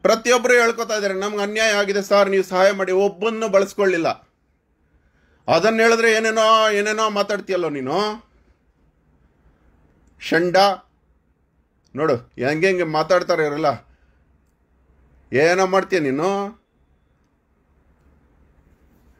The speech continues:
ಹೋಗಲೇ, ತೊಲಗಾಚೆ ನೀನು.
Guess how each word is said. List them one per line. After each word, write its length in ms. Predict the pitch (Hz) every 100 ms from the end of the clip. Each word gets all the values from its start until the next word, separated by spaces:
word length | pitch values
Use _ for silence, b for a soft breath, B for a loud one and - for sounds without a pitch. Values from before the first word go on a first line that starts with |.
| _ _ _ _ _ _ _ _ _ _ _ _ _ _ - _
ಹೋಗಲೇ, 520 | 139 175 208 208 - _ _ _ _ _ _ _ _ _ _ _ _ _ _ _ _ _ _ _
ತೊಲಗಾಚೆ 500 | 160 208 208 196 208
ನೀನು. 220 | 165 117